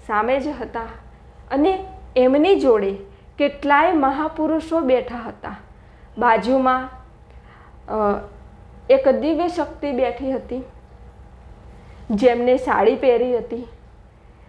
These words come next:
જે મહાઅવતાર બાબાજીની બહેન હતી. એમનું નામ હતું શ્રીદેવી. એ પણ એમની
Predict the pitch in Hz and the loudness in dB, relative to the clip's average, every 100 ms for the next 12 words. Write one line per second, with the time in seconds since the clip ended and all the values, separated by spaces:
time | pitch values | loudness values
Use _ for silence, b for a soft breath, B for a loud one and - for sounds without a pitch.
0 | - 269 262 240 269 277 269 269 262 262 | -6 0 2 4 6 6 6 2 2 0
1 | - - - 220 214 214 254 277 - - | -8 -20 -4 0 2 4 2 0 -6 -18
2 | - 202 247 247 262 202 202 254 269 302 | -12 -4 -2 -2 0 -2 -2 0 -2 -2
3 | 262 - 226 - - - - - - - | -6 -8 -10 -12 -20 -20 -20 -20 -20 -20
4 | - - - - - - - - - - | -20 -20 -20 -20 -20 -20 -20 -20 -20 -20
5 | - 233 247 254 233 240 277 302 254 - | -2 2 4 4 6 4 4 -2 -4 -6
6 | 254 - 220 247 233 226 220 233 - - | -6 -4 -2 0 2 2 0 -6 -10 -20
7 | - - - - 277 320 320 302 269 254 | -20 -20 -20 -8 -2 2 2 2 2 2